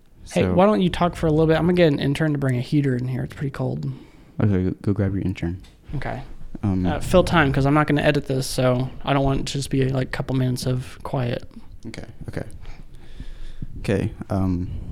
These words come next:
Speaker 2: so one time there was this, this duck, right? And he was waddling around with his family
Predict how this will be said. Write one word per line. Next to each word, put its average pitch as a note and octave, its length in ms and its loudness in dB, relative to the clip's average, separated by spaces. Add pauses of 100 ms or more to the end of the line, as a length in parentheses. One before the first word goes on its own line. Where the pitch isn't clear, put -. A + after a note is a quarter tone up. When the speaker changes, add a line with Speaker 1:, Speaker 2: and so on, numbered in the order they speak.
(1400)
Speaker 2:
so - 140 -2
one A2 180 2
time G#2+ 240 -2
there G2+ 120 2
was F#2 140 -2
this, - 260 -12 (1040)
this F#2+ 180 -2
duck, - 440 -2
right? F2+ 240 0 (800)
And F2 420 -2 (1800)
he - 160 0
was G#2+ 160 4
waddling A2 800 2
around G#2 300 2
with G2+ 120 0
his - 120 -4
family F#2 560 0